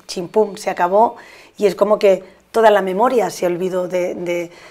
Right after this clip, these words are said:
de toda aquella gente, de todo, y de una gran artista como ella, que era Carmen Amaya.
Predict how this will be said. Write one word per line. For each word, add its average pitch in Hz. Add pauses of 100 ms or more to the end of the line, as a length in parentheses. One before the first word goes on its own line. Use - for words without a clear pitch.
(180)
de 185
toda 180
aquella 170
gente, 208 (340)
de 180
todo, 180 (280)
y 185
de 165
una 175
gran 160
artista 165
como 165
ella, 196
que -
era 180
Carmen 165
Amaya. 190